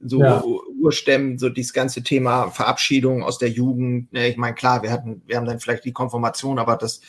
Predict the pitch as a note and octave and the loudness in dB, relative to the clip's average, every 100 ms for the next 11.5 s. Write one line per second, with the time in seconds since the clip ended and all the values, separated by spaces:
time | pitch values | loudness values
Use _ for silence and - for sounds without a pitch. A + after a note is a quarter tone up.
0 | - - - _ _ - G#2+ B2 B2 C#3+ | -20 -20 -20 _ _ -10 -2 0 0 2
1 | C3 B2+ C3 C3 C3 C3 C3 B2+ _ _ | 4 4 2 -2 0 2 0 -2 _ _
2 | _ _ - C#3 D3 G2 - _ _ _ | _ _ -2 2 4 2 -4 _ _ _
3 | - F2+ A#2 G#2 - - D3 D#3 - _ | -10 -4 -4 -6 -14 -4 2 2 0 _
4 | _ _ _ _ _ C#3 D3 C3 C#3 B2+ | _ _ _ _ _ -2 0 2 0 0
5 | D3 B2+ E3 - A#2 C3+ E3 D#3+ E3 F3 | -2 0 0 2 4 6 6 4 4 0
6 | - - D3 - - - - _ C#3 C#3 | -2 -6 -8 -8 -20 -20 -20 _ -4 -2
7 | - C#3+ B2+ C#3 E3+ F3 E3+ D#3+ C#3 - | -2 -2 4 6 4 2 -2 -2 -6 -8
8 | D3 B2+ - C3+ C3+ C3+ B2 C3+ C3 B2 | -10 -8 -8 -4 0 0 0 0 0 0
9 | - - - C3+ B2 B2+ E3+ C#3 C3 - | -12 -20 -6 -4 -4 -6 -6 -4 -6 -4
10 | C3+ - E3+ F3 F3 D#3 - - E3 D#3 | -4 -2 -2 -2 -2 -4 -2 -2 -2 -2
11 | - D#3+ D#3 D#3+ | 0 0 0 -4